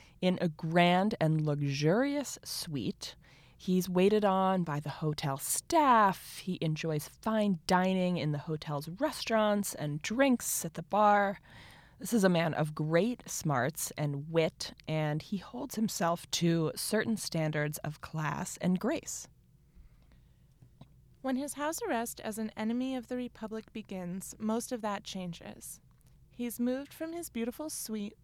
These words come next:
Speaker 2: to a room in the hotel's attic, forced to part way with much of his possessions.
Speaker 1: <laughs>
Speaker 2: Too
Speaker 1: Too
Speaker 2: bourgeois.
Speaker 1: bourgeois.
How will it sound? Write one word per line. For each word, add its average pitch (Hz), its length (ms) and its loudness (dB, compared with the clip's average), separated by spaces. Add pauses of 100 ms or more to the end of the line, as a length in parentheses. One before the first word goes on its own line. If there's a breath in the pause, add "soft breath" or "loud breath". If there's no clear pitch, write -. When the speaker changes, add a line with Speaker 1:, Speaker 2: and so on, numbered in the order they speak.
(120)
Speaker 2:
to 214 160 -6
a 208 60 -4
room 226 340 0
in - 100 -6
the 214 80 0
hotel's 202 480 -6
attic, - 480 -12 (420 soft breath)
forced - 380 -2
to 302 80 -8
part 285 300 -10
way 220 260 -4
with 202 180 -8
much 214 280 -2
of 233 100 -8
his 208 220 -12 (180)
possessions. 208 720 -12 (800 soft breath)
Speaker 1:
<laughs> 185 560 -8
Speaker 2:
Too 277 160 4
Speaker 1:
Too 208 140 2
Speaker 2:
bourgeois. 202 500 2
Speaker 1:
bourgeois. 294 400 4